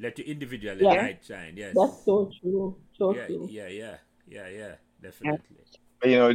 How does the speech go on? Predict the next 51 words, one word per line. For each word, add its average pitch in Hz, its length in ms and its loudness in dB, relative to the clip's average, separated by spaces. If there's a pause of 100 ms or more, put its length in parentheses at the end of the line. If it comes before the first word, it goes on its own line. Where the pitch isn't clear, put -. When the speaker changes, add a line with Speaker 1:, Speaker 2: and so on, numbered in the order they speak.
(120)
Speaker 3:
Jelly, 120 320 8
if - 180 2
I 107 60 8
may 101 260 2 (260)
pipe 104 280 6
in 92 120 4
a 87 40 0
little 87 240 -4
bit, 92 380 0
Speaker 1:
Yeah, 110 200 -2
man. 85 160 -2
Speaker 3:
and 85 200 -12 (120)
this 107 160 -6
has 120 200 4
been 110 180 4
a 92 100 6 (100)
consistent - 840 2 (120)
theme, 113 280 4
right? 98 400 6 (240)
And 98 520 0 (960)
yeah, 135 520 6
you 151 140 2
know, 135 120 4
I 139 120 6
know 135 280 4
other 135 300 2
people 139 300 0
from 120 80 4
other 104 200 6
high 110 180 6
school 107 280 2
will 104 100 6
listen 101 360 0
and 92 180 0
say, 101 160 0
"Sure, 170 180 4
man, 104 200 4
we 123 100 6
are 117 140 6
this 110 220 2
at 95 120 4
Arden, 90 400 4 (100)
or - 200 0
we 117 120 6
are 110 100 4
this 98 260 0
at 90 140 4
Immaculate 87 600 -2
or 82 40 4
Andrews." 87 640 -4
But, 92 280 2